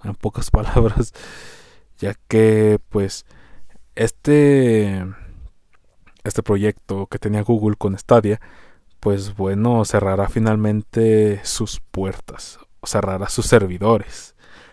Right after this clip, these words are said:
Este enero veintitrés, bueno, enero del dos mil veintitrés, ya quedará totalmente cerrado.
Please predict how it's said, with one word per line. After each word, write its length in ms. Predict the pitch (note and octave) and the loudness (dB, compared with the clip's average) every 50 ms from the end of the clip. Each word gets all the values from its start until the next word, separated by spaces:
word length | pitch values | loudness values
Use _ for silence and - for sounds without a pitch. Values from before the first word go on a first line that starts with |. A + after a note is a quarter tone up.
| - - - | -20 -20 -14
Este 720 | - G#2 G2+ G2 - - _ - A2 G#2+ G#2+ G#2+ G#2+ G#2+ G#2+ | -8 -8 -6 -6 -8 -8 _ 2 4 6 6 6 6 6 4
enero 300 | G#2+ G#2+ A2 A2 A2 G#2+ | 4 4 4 4 4 4
veintitrés, 800 | G#2+ A2 G#2+ - G#2+ - - G#2 A2+ C#3 - - - - - - - - - - - - _ - - - - - - - - _ - - - - | 4 2 0 -2 -6 -6 0 2 2 2 0 -4 -10 -14 -18 -20 -20 -20 -20 -20 -20 -20 _ -20 -20 -20 -20 -20 -20 -20 -20 _ -20 -20 -8 -4
bueno, 340 | G2+ A2 A2 G#2+ G2+ G2 | -2 0 0 0 0 -2
enero 420 | G2+ G2+ G#2 G#2 G#2+ A2+ A#2 A#2 A2+ | -2 -2 0 2 4 4 4 4 4
del 140 | A2 G#2+ G2+ | 4 2 0
dos 120 | G#2 G#2 | 0 -2
mil 140 | G#2+ G#2+ A2 | 0 2 2
veintitrés, 500 | A2+ A#2 - A2 G#2+ A2 B2 C3+ - - - - - - - - - - - - - | 2 2 0 0 2 2 2 2 -2 -8 -16 -20 -20 -20 -20 -20 -20 -20 -20 -8 -2
ya 500 | G#2+ G#2 G#2 G#2 G#2 G#2+ G#2+ G#2 G#2 - | 0 2 4 4 4 4 4 2 2 0
quedará 380 | - A#2 G#2+ G#2 G#2 G#2 G#2 G2+ | 0 0 2 2 2 0 0 -2
totalmente 560 | - - - - G#2 G#2 G#2+ G#2+ G#2+ - - | -2 -6 -4 -4 -2 -2 0 -2 -4 -4 -8
cerrado. 540 | - - A2 - - A2+ C3 D3+ D3+ D3 | -4 -4 -2 0 4 4 4 6 4 2